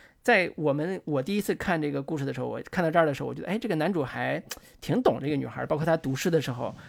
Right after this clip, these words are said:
这个男孩就还会告诉他说这个诗是来自哪儿，然后类似这种，竟然两人就是 soul mate 呀，match 啊，就非常契合了。为什么这个女孩还觉得，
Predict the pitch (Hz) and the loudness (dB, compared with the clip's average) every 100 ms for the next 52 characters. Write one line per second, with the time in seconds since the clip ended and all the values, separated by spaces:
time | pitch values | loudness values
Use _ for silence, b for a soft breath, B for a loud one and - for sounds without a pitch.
0 | B - 151 135 131 147 139 - 135 151 | B 0 2 2 2 0 0 -4 0 2
1 | 143 180 143 139 127 135 131 147 131 147 | 4 4 4 -2 -4 -4 -4 -4 -4 -6
2 | 131 139 120 160 139 - 98 127 120 131 | -6 -4 -4 -2 -4 -4 -6 -4 -2 -2
3 | 139 - 160 147 160 151 - B B B | -4 -4 -4 -4 -2 -2 -4 B B B
4 | B 262 214 175 175 120 160 180 _ _ | B 6 8 8 6 4 2 -2 _ _
5 | - 240 - - 269 262 214 143 113 156 | -2 0 0 4 4 6 4 2 0 2
6 | 277 190 - 120 117 202 - 285 202 208 | 2 2 -2 -4 -2 -4 -2 0 2 0
7 | - - - 302 139 123 175 254 165 143 | -4 -6 0 0 0 -2 -2 -2 0 -2
8 | 165 147 135 117 131 - 87 160 - 131 | 0 0 -2 -2 -6 -6 -6 -6 -6 -4
9 | 135 | -2